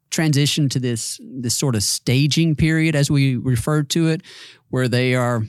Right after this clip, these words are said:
um, kinda hanging out, getting fat, replacing their, their flight feathers,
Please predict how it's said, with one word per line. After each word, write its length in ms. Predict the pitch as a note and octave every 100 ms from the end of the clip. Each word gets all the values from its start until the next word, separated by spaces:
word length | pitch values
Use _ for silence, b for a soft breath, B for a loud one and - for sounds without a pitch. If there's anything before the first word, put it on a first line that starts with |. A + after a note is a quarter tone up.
| - _ -
um, 520 | G#2+ G2+ F#2+ F2+ A#2+ -
kinda 160 | A2+
hanging 300 | G2 C#3 C3
out, 300 | B2+ C#3+ D3+ _ A2+
getting 240 | C3 C3
fat, 360 | - C#3+ D3+ D3
replacing 500 | B2+ - C3+ C3+ C3+
their, 260 | C3 B2+ A#2
their 180 | A3 A#2
flight 360 | - C#3+ D3+ -
feathers, 440 | D3+ D3+ D3 -